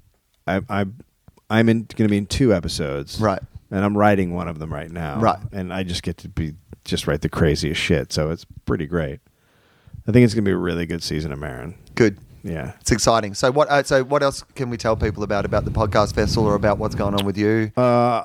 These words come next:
Speaker 1: I, I'm, I'm doing the Dollop on, uh, Sunday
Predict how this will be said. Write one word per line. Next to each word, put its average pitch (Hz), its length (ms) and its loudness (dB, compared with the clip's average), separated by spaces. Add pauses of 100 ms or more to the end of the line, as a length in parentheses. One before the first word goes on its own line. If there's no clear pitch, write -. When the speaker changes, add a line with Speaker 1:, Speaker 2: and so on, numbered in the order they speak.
(120)
Speaker 1:
I, 123 240 -2
I'm, 123 220 2
I'm 120 320 0
doing 110 180 4
the 107 80 2
Dollop 104 460 0 (200)
on, 98 280 -2
uh, 85 340 -2
Sunday 101 540 0